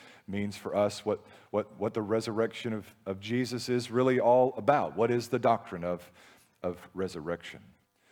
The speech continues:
So I've been preparing for this meeting for quite some time. Bible interpretation is my thing. I just sort of get ready the week before, and then we're ready to roll. But this is kind of a field all its own. Here's an observation from my preparation for that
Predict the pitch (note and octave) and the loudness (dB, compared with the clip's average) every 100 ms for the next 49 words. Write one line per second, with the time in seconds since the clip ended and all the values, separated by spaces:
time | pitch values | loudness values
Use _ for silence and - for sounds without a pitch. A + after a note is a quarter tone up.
0 | _ _ - D3+ D3+ C#3 B2+ - D3+ D3 | _ _ 2 4 4 0 -2 2 6 6
1 | B2 A2 - G#2+ G#2+ - - G2+ A#2+ A2+ | 4 -2 -6 -2 -2 -4 -6 0 0 0
2 | F#2+ - F#2 A2 G2+ - G2 A2+ G2 F#2+ | -4 -8 -2 0 0 -4 -4 0 0 4
3 | C3 A#2+ A2 A2+ F#2 F#2+ G#2 - F#2 F#2 | 4 4 -2 -4 -6 -4 -6 -4 -8 -6
4 | F2 - B2 A2+ G2 F2+ F#2 G#2 F2 F2 | -8 -4 -2 -2 -2 -6 -6 -6 -6 -4
5 | F#2+ G2 G#2 G#2 F2+ F#2+ F2+ - A2 G#2+ | -2 2 2 2 -2 -4 -6 -2 2 2
6 | F2 F2 F2 F2+ F2 E2 G2 G2+ F2+ E2+ | 0 -6 -4 -2 -4 -4 -2 -2 -4 -8
7 | G#2+ F2+ - - - - A2 F#2 E2+ - | -10 -10 -14 -20 -20 -4 -2 0 -4 -12
8 | - B2 G#2 F2+ F2 E2+ F#2+ F#2 E2+ - | -4 -2 0 0 -2 0 2 2 -2 -6
9 | F#2+ F2+ D#2+ D2 - _ _ - - _ | -6 -6 -8 -14 -20 _ _ -20 -20 _
10 | _ - D#3+ D#3+ D#3 D3+ C#3+ C#3 A#2+ A#2 | _ -2 0 2 6 6 6 -2 2 2
11 | A2 G#2 F2+ F#2 A#2 G2 F#2 F2 G#2+ G2+ | 0 -6 -8 -6 -4 -4 -4 -2 0 0
12 | F#2 - A#2+ G#2+ G2+ G2+ G2 - E2+ - | -2 -4 -2 -2 0 0 0 -6 -10 -8
13 | F2+ F#2 - - | -2 -2 -2 -18